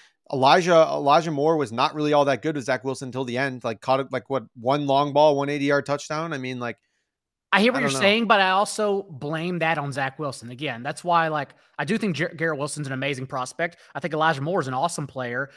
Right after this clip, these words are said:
Speaker 2: I think Corey Davis is just fine as an, a out wide veteran. I think Braxton Berrios, who averaged eight targets per game without Jamison Crowder last year, I, I think they're all good players, and their running backs between Michael Carter and Breece Hall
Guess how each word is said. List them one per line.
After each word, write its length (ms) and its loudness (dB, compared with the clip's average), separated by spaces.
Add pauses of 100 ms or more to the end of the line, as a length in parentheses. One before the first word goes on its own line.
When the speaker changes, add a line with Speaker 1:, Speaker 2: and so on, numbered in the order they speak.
Speaker 2:
I 60 -6
think 160 -6
Corey 200 0
Davis 260 -4
is 80 -8
just 360 -6
fine 420 -6
as 180 -6
an, 200 -8
a 200 -10
out 180 0
wide 340 -2
veteran. 420 -8 (180)
I 60 -4
think 160 -6
Braxton 380 0
Berrios, 440 0
who 100 -6
averaged 580 -4 (1200)
eight 220 -2
targets 380 0
per 140 -2
game 600 -2
without 300 2
Jamison 380 -4
Crowder 360 0
last 360 -4
year, 360 -6 (200)
I, 160 2
I 80 0
think 140 -4
they're 160 2
all 480 4
good 260 -2
players, 480 -4
and 80 -6
their 100 -2
running 320 0
backs 320 -2
between 300 -8
Michael 260 -4
Carter 300 -6
and 80 -10
Breece 220 -10
Hall 280 -4